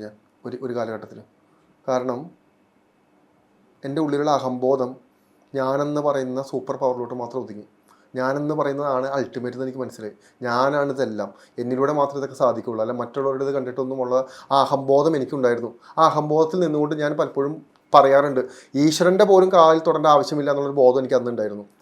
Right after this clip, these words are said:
പിന്നെയാണോ ഒരു വഴിക്കൂടെ പോണ ഏതെങ്കിലും ഒരു പ്രായമായ ഒരാളുടെ കാലിൽ വീഴേണ്ടത്? ആ ബോധം എനിക്ക്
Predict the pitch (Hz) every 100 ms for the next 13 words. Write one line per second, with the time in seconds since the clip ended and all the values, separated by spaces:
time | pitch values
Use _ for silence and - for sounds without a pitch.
0 | - 135 165 147 143 139 131 131 135 127
1 | 123 127 131 127 127 123 123 123 123 113
2 | 120 120 120 117 120 113 117 113 110 110
3 | 104 101 - - - 156 151 139 151 147
4 | 123